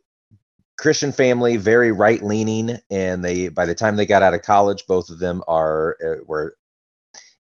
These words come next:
I'm gonna say extreme liberals. So I, I don't really have an issue if you're right, left, whatever,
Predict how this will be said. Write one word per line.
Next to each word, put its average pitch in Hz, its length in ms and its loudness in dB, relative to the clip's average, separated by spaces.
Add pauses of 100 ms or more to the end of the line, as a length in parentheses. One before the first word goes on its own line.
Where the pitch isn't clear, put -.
(800)
I'm 117 140 4
gonna 120 140 2
say 110 240 4
extreme 123 560 0
liberals. 80 440 -2
So 87 380 0
I, 101 280 2
I - 20 2
don't 113 200 0
really 101 280 2
have 92 160 2
an 85 80 -8
issue 85 320 -6
if 80 120 -10
you're 80 300 -6
right, 82 340 -2
left, 78 280 -6
whatever, 76 420 -2